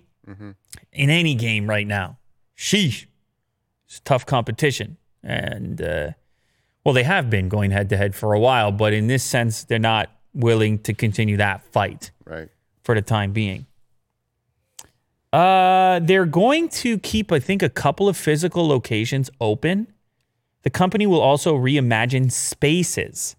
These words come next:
Speaker 2: that serve all customers, including operating a Microsoft Experience Center in London, N Y C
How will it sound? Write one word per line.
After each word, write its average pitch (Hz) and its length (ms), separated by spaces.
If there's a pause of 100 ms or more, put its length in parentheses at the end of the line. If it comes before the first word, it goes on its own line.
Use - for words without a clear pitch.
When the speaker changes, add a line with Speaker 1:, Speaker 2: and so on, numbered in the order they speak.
(180)
Speaker 2:
that 120 180
serve 139 300
all 113 180
customers, 98 680 (720)
including 143 720 (140)
operating 131 600
a 113 60
Microsoft 131 720
Experience 151 840
Center 127 420
in 117 200
London, 175 640 (540)
N 170 200
Y 135 220
C 110 540